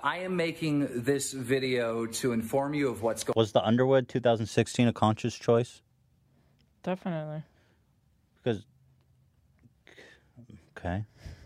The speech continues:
Speaker 2: I mean, Underwood is definitely not someone you want to identify with.
Speaker 1: going on and to
Speaker 2: I think,
Speaker 1: apologize.
Speaker 2: you know?
Speaker 1: I have been suspended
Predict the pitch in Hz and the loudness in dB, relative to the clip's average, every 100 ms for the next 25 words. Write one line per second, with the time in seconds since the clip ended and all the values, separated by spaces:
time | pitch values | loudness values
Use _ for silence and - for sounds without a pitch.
0 | - 104 104 - 101 123 123 110 85 - | -8 -2 0 2 2 2 4 2 0 0
1 | - 101 104 98 92 - 98 90 87 90 | 2 2 0 -4 -4 -4 -4 -4 -2 -2
2 | 87 82 76 - - 87 90 - 50 50 | -2 -4 -6 -8 -4 -2 -2 -2 -6 -6
3 | - - 113 110 113 127 139 156 117 110 | -10 -12 -10 -6 -6 -6 -8 -8 -6 -6
4 | 107 120 113 107 107 113 120 123 - 90 | -4 -4 -2 -2 -4 -2 0 0 0 -4
5 | - 80 - 104 104 92 107 - - 135 | -4 -6 -8 -6 -4 -2 -4 -6 -2 -2
6 | 156 160 139 127 127 120 - 117 - - | -2 -6 -2 -2 -2 -2 -4 -6 -6 -4
7 | 143 135 104 92 | -4 -2 -4 -6